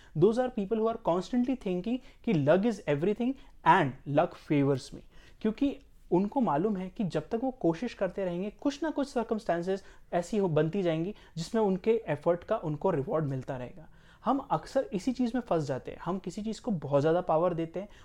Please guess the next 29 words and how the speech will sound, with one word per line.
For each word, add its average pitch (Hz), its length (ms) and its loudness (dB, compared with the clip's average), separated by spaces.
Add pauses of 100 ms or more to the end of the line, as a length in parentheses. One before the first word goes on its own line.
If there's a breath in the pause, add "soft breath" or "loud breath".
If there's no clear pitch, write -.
और 190 60 4
जब 226 100 6
हम 240 60 2
उसको 233 180 -2
बहुत 170 320 2
ज़्यादा 214 220 4
power 170 340 2
देते 156 200 0
हैं 156 60 -6
तो 196 60 -2
हम 226 120 -4
कह 175 140 -4
ये 214 200 -4
रहे 202 140 -2
हैं - 20 -14
कि 269 100 -6 (160)
हमारे 151 320 0
पास 202 240 -4
कोई 180 160 0
power 135 320 -2
नहीं - 160 -12
है। - 60 -18 (300 loud breath)
तो 185 80 2
whether 156 360 2
it 185 60 -4
is 180 60 -2
our 185 220 0
circumstances, 156 720 -6 (300 soft breath)
our 143 200 2